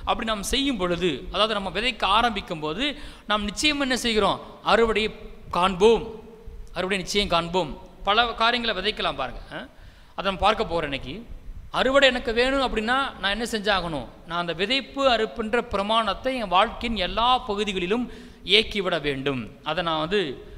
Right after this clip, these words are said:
அதை ஆரம்பிக்கணும் பாருங்க. நான் விதைக்க ஆரம்பிக்கணும். இப்ப சில வேளைகளை பார்த்தீங்கன்னா, நம்ம வந்து, ஆ, அற்புதத்தை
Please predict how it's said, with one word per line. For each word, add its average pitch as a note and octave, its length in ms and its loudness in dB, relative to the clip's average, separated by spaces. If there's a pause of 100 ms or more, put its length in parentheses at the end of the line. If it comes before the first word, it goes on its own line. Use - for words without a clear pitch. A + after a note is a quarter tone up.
(200)
அதை D#3+ 180 2
ஆரம்பிக்கணும் F#3 460 4
பாருங்க. C#3 220 -2
நான் F#3 180 0
விதைக்க G#3+ 260 0 (140)
ஆரம்பிக்கணும். E3 480 -2 (800)
இப்ப C4 160 -4
சில B3+ 220 0
வேளைகளை C4 380 0
பார்த்தீங்கன்னா, A3 400 0
நம்ம G#3 240 0
வந்து, G3+ 520 2 (360)
ஆ, F3+ 640 -2 (100)
அற்புதத்தை C4+ 640 2